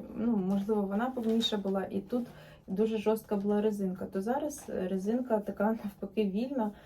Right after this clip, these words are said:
І ось чорні колготки, які я в попередньому замовленні показувала, вони, е, ну, навіть і спадають.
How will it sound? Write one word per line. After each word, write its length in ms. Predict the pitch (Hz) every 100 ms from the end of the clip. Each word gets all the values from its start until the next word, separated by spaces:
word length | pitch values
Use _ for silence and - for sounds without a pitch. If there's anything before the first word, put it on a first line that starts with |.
| - - - -
І 260 | 202 208 196 - -
ось 280 | 190 185 -
чорні 380 | - 277 359 330
колготки, 500 | 240 233 226 - 202
які 180 | 196
я 120 | 208 196
в 100 | -
попередньому 640 | - 196 196 196 202 196 190
замовленні 560 | 196 190 196 190 190
показувала, 720 | 185 190 - 190 185 190 190 185
вони, 340 | 185 190 247 262 - - - - -
е, 360 | - 196 190 185 190 - -
ну, 180 | 247
навіть 340 | 208 202 208 -
і 80 | 208
спадають. 720 | - 208 185 170 165 -